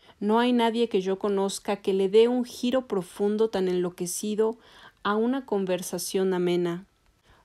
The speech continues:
por medio de ocurrencias, de oscuras malicias y de un implacable juego verbal.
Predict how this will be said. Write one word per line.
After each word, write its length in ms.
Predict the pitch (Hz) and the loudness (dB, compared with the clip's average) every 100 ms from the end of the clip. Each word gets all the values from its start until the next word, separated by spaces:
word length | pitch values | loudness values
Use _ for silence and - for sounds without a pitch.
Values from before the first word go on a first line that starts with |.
| _ | _
por 220 | 196 190 | 0 2
medio 320 | 202 208 233 | 2 4 4
de 140 | 214 190 | 4 2
ocurrencias, 1040 | 170 - 175 190 208 202 - 190 202 - - - - - | 0 -4 -2 0 0 0 -2 -4 -4 -8 -14 -20 -20 -2
de 160 | 196 | 2
oscuras 600 | 202 196 - 240 254 262 | 2 0 -4 0 0 0
malicias 880 | 208 175 180 214 - 220 220 233 - - | -2 -2 -2 -2 -2 0 0 -2 -8 -10
y 120 | - 190 | -4 2
de 160 | 214 | 2
un 140 | 233 269 | 2 0
implacable 680 | 262 247 180 175 185 180 190 | -2 -2 -6 -2 -2 -2 -4
juego 400 | - 180 175 175 | -2 -2 -2 -4
verbal. 480 | 156 156 165 170 | -4 -6 -6 -6